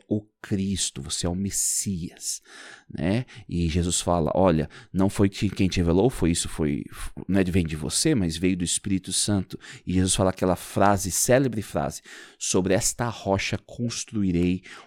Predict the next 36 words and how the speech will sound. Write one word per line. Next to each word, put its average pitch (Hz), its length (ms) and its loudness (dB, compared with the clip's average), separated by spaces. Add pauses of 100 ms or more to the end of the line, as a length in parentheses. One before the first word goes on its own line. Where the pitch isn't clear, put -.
o 95 180 -4
meu 92 300 4
reino", 82 720 -2 (180)
né? 87 160 2 (260)
Aonde 127 360 2
isso - 120 -2
aconteceu 120 460 0
foi 131 200 0
em 117 60 -2
Cesareia 123 800 2
de 120 120 -8
Felipe, 123 480 0 (440)
ao 123 220 8
norte 117 540 6
da 104 120 0
Galileia. 92 640 -2 (260)
Tá 92 100 -14
bom? 110 260 0 (300)
Se - 100 -8
nós 95 200 4
de 107 100 -2
carro 120 480 4
hoje 120 160 6
estamos 113 260 -2
falando 104 260 -2
de 95 80 -4
uma 101 140 -2
hora 101 120 0
e 98 60 0
meia 95 400 2 (320)
do 107 200 2
Mar 95 340 2
da 87 160 2
Galileia 82 640 4 (340)
até 87 380 0
Cesareia 82 800 0